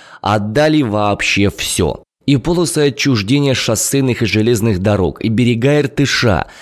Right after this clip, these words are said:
и даже малопроезжие улицы. А работать в подсобных хозяйствах стали вообще все. Все члены семей рабочих, включая школьников, а под подсобные хозяйства промышленных предприятий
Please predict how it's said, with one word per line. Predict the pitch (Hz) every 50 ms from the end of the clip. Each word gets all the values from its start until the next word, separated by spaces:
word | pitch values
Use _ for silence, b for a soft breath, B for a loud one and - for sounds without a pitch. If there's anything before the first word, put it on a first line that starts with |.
| B B
и | B 117 120
даже | 107 104 127 151 151 117 101 92 78 65
малопроезжие | 80 92 113 123 123 120 101 - 120 110 107 107 117 131 131 117 104 107 117 123 123 -
улицы. | - 147 151 143 117 92 85 - - - - 50 - - _ _ _ _ _ -
А | 98 98 95 92 92 - 85
работать | 87 92 90 87 90 107 104 - 87 -
в | -
подсобных | - 90 - - 104 90 87 87 82
хозяйствах | - - 80 87 78 107 120 139 135 - 139 135 127 -
стали | - - 101 98 110 120 113
вообще | 87 95 95 90 82 80 78 - - - 73 71 71 - - - -
все. | - - - - 90 82 69 58 - _ _ _ _ _ -
Все | - - - - 117 135
члены | 123 - - 127 131 135 131
семей | 113 - - 110 107 117 131 123
рабочих, | 120 120 110 104 113 117 110 - 85 - -
включая | - - 95 - - 117 117 113
школьников, | - - - - 123 117 104 85 78 73 - - - - - B B B B B B
а | - 104
под | - 110 - -
подсобные | - 92 90 - 120 107 87 95 92 87
хозяйства | - 92 90 85 95 98 90 - 95
промышленных | 82 - 80 87 113 160 156 - 165 - -
предприятий | - 123 - - 117 113 107 101 87 80 - 78 76